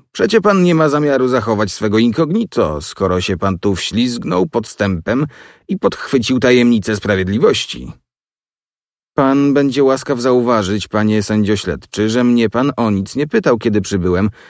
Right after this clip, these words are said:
i że wobec tego nie miałem co mówić. Zresztą śledztwo pańskie nie wydaje mi się wcale tajne,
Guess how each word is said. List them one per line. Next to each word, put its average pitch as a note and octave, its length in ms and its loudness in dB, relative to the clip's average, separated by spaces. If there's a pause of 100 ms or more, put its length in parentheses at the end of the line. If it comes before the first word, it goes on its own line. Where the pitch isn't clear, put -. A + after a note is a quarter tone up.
(220)
i G#3 420 -4
że F3 300 2
wobec C#3 360 0
tego A2+ 320 0
nie B2+ 140 4
miałem E2+ 320 -2
co - 120 -2
mówić. C#3+ 640 0 (300)
Zresztą F3 420 0
śledztwo C#3 460 -2
pańskie A2 380 0
nie D3 120 2
wydaje F3+ 360 2
mi C3+ 120 2
się A2+ 240 0
wcale G2+ 340 0
tajne, F#2+ 400 -2